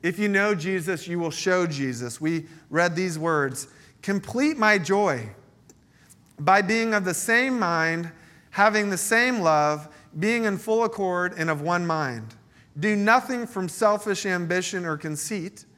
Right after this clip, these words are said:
but in humility count others more significant than yourselves.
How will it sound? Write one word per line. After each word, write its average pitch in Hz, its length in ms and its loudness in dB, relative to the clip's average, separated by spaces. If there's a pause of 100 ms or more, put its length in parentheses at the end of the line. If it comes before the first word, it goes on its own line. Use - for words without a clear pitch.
(560)
but 214 200 2
in 202 80 0
humility 208 580 2
count 196 320 0
others 190 460 0 (240)
more 185 180 -2
significant 180 680 -4
than 160 140 -2
yourselves. 156 760 -4